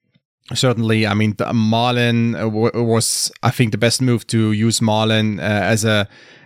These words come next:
as a second striker next to Haaland, because Malen played as a second striker, um, next to Zahavi, for instance,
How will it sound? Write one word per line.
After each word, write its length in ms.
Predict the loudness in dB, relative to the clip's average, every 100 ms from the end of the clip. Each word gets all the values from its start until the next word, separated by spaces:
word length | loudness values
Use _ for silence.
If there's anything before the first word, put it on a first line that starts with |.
| -4
as 120 | -2
a 60 | 0
second 300 | 0 -2 -2
striker 720 | -2 0 0 0 -2 -2 -2
next 280 | -2 0 0
to 80 | 0
Haaland, 380 | 0 0 0 0
because 200 | 0 0
Malen 400 | 2 2 0 0
played 260 | 0 0 0
as 100 | 0
a 60 |
second 200 | -2 -4
striker, 600 | -4 0 0 0 0 0
um, 600 | 0 0 2 2 0 0
next 280 | -2 -2 -4
to 100 | -2
Zahavi, 520 | 0 0 0 0 0
for 140 | 0 0
instance, 340 | 0 0 -2